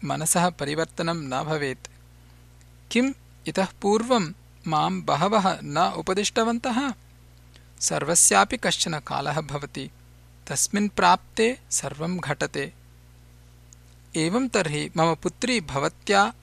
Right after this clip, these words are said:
अपघातस्य हेतुः सती मनःपरिवर्तनस्यापि कारणं जाता इति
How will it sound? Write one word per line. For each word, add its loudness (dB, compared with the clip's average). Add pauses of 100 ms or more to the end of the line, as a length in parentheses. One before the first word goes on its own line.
अपघातस्य 2
हेतुः -2
सती -2 (580)
मनःपरिवर्तनस्यापि 2
कारणं -6
जाता -4 (800)
इति -6